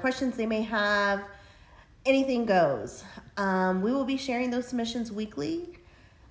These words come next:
Uh, our first one that we're doing today is from a twenty-nine-year-old female living here in Austin. Um,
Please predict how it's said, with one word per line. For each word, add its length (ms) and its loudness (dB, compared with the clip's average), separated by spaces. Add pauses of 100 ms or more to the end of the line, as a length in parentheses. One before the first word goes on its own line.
(140)
Uh, 380 0
our 120 2
first 280 2
one 160 0
that 140 0
we're 120 -2
doing 220 0
today 400 0
is 160 0
from 240 -2
a 240 0
twenty-nine-year-old 840 0
female 400 0
living 360 0
here 360 -2
in 260 -4
Austin. 640 -4 (640)
Um, 540 -2